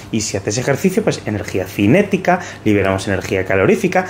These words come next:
liberamos un poquito de energía radiante. Yo ahora mismo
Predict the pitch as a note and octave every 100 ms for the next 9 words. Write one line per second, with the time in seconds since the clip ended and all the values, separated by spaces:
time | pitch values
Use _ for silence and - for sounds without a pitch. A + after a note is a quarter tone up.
0 | - - A2+ A2 A2+ G#2 G#2+ G2+ G2 F#2+
1 | F#2 - G#2+ F#2+ - G2 F3 G3 F#3+ F3+
2 | - - A#2 A#2 A2 A2 A2 G#2+ A2